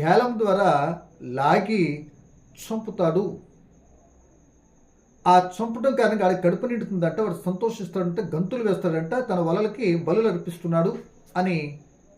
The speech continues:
మనం హబక్కుకులో చదువుకున్నాం కదా. So, ఇంతకీ వాడు వేసేటట్టు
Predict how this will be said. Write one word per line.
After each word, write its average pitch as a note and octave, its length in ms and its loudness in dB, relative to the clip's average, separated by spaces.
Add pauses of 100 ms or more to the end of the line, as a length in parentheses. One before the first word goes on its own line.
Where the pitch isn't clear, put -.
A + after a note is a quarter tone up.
(1160)
మనం F3 160 4
హబక్కుకులో E3+ 720 0
చదువుకున్నాం D#3 480 -6
కదా. D3 240 -4 (960)
So, C4+ 60 -2
ఇంతకీ A3 600 -2
వాడు F#3+ 200 2
వేసేటట్టు A3+ 800 0